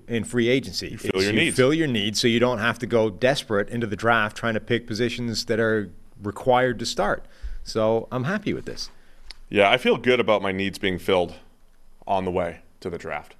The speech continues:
Speaker 2: Most, uh, we've got starters, so we got a thirty-five man roster here.
Speaker 1: So the entirety of my free agent haul, five players that are all gonna start for me,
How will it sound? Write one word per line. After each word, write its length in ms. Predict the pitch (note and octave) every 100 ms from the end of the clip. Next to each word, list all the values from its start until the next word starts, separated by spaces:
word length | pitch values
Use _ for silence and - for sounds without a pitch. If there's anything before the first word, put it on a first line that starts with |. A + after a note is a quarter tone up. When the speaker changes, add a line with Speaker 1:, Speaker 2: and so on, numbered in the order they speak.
| - - _ _ _ -
Speaker 2:
Most, 320 | A#2 A#2+ -
uh, 280 | G2 F#2 E2
we've 100 | F#2+
got 180 | A2 B2+
starters, 600 | - B2+ A#2 A#2 A2 - - - - - -
so 140 | - G#2+
we 60 |
got 120 | A#2+
a 200 | A2+ A2
thirty-five 480 | G#2 C3 C3+ C#3+ C3+
man 160 | C3+ C3
roster 280 | D#3 - F2
here. 200 | E2+ -
Speaker 1:
So 100 | C#3
the 120 | C3+
entirety 580 | B2+ - D3+ F3+ E3 C#3
of 80 | A#2+
my 160 | B2+
free 300 | A#2 C3 A#2
agent 340 | A2+ A2+ G#2+ F2
haul, 340 | A2 F#2 A1+
five 360 | - A2+ A#2+ A#2
players 420 | - G#2+ G2 F2+
that 80 | G#2+
are 80 | F#2
all 220 | G#2+ A2
gonna 160 | A2 G2+
start 340 | - G#2 F#2+ -
for 100 | F2+
me, 300 | F2+ F2